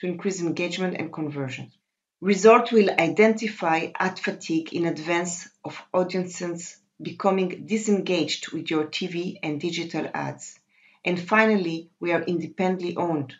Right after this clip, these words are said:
Our only goal is to help you accurately measure and optimize your ad campaigns.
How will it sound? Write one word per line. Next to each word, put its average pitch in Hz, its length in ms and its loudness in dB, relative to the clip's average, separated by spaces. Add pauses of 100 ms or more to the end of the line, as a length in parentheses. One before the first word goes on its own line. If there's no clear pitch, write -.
(680)
Our 170 340 2
only 220 320 4
goal 170 600 -2
is - 180 -6
to 190 140 0
help 180 320 0
you 180 240 -2 (160)
accurately 214 640 0
measure 165 540 -2
and 151 280 -8
optimize 156 800 -2
your 151 240 -6
ad 147 260 -8
campaigns. 127 680 -12